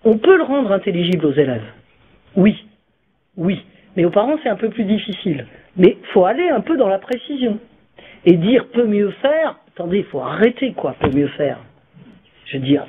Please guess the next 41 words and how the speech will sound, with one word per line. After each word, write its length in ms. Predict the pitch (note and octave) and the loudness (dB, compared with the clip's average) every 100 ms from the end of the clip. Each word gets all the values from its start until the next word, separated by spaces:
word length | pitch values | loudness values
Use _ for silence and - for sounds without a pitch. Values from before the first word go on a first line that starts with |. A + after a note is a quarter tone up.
| - | -2
ça 80 | |
veut 80 | D3+ | 0
dire 240 | D#3+ E3+ - | 2 0 0
quoi ? 260 | E3+ C#3 - _ _ _ | -2 -4 -8 _ _ _
Ça 60 | C#3 | -6
veut 120 | D#3 | 0
dire, 120 | G3+ | 0
en 80 | E3+ | 0
clair, 320 | A#2 G#3 A3+ - | 0 2 2 -2
faites 140 | G3+ | -6
des 160 | F#3+ F3+ | -4 -4
efforts. 340 | F#3 - D3 - _ _ _ _ _ _ - | -4 -4 -6 -8 _ _ _ _ _ _ -4
C'est 160 | - A3 - | -2 -2 -4
absolument 540 | E3 - E3+ G3+ E4+ | -6 -2 0 0 0
louable, 340 | E4+ G#3+ D3 D3 | 2 0 -2 -8
les 140 | C3+ | -10
efforts, 340 | C#3 D3 B2 | -8 -8 -4
hein. 60 | D3 | -2
Moi, 180 | F3+ C#3 | 0 0
je 120 | B2 | -2
crois 280 | B2+ B2+ B2 | -2 0 6
pas 380 | G3+ B3 C4 F3 | 8 8 4 0
au 160 | C#3 | 0
machin, 400 | C3+ C3 - A3 | 0 -2 -2 -2
youpi, 320 | G3 D3 D#3 | -2 -4 -4
youplaboum, 640 | F3+ C#3+ F3 D3 G3+ C4 A#3 | -4 0 2 4 2 0 0
euh, 180 | D3+ C3+ - - - - | -2 -4 -10 -16 -16 0
ça 80 | D#3 | 2
va 160 | C#3+ D3 | 2 0
être 100 | C#3+ | 2
bien. 340 | F3+ C4 C#4 - | 4 6 4 -6
Je 140 | F3 | -10
suis 340 | D#3+ - D4 | -10 -4 -2
d'accord 580 | A#3 G3 F#3 D4+ D#4+ E4 | 6 6 6 0 -2 -2
qu'on 120 | - F3+ | -6 -2
ne 120 | F3 | -2
peut 400 | E3 C4+ D4+ - | -2 -2 -2 -2
apprendre 560 | E3+ F3 - C#4+ D#4 - | -4 -4 -4 -2 -2 0
que 80 | A3+ | 2
par 220 | B3+ A3+ | 2 2
l'effort, 500 | A#3+ - G#3 E3 | -2 -2 -2 -2